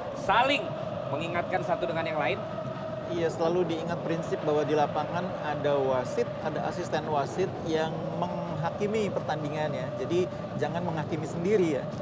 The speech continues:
Speaker 2: Beri-, berikan kesempatan kepada wasit dan asisten wasit membuat keputusan tentang apa yang terjadi.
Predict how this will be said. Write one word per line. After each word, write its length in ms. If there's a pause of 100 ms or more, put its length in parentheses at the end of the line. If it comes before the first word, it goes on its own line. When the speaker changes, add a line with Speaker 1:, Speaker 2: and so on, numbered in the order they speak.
(280)
Speaker 2:
Beri-, 160
berikan 320
kesempatan 480
kepada 240
wasit 320
dan 160
asisten 320
wasit 320
membuat 320
keputusan 480
tentang 320
apa 160
yang 240
terjadi. 400